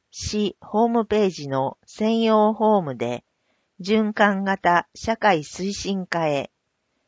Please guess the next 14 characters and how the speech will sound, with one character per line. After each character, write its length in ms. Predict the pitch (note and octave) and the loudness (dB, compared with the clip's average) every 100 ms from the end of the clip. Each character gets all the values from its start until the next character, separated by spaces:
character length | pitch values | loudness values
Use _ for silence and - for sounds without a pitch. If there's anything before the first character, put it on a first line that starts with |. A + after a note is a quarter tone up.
| _ - | _ -8
二 160 | F#3 F#3 | -6 -4
次 100 | A#3 | 0
元 300 | A3 G#3+ G#3+ | 0 0 0
コ 220 | G#3+ G#3+ | 2 4
ー 40 | |
ド 140 | D#3+ C#3 | 2 -2
が 160 | A#2 | -4
あ 60 | B2 | -6
り 140 | B2+ | -8
ま 180 | B2+ B2 | -8 -10
す。 280 | - - - _ _ _ _ _ _ _ _ _ - | -12 -18 -20 _ _ _ _ _ _ _ _ _ -6
交 280 | A#3+ A#3 A#3+ | 2 4 4
付 140 | A3 | -2
決 240 | G#3 G3+ | -2 -4